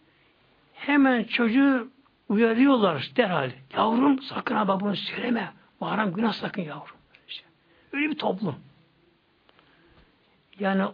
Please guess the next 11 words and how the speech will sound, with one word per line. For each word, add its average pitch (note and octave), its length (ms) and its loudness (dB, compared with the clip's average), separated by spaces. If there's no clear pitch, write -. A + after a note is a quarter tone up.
onların A3 640 0
günahhanesi F#3+ 760 0
boş. - 560 -2
Sevapları G#3+ 760 0
çok B3 300 -2
mu? B3 160 0
Çok. - 420 -4
Biliyorsunuz G3 440 2
mahşerde D#3+ 600 2
mizan E3 520 2
var. - 400 -14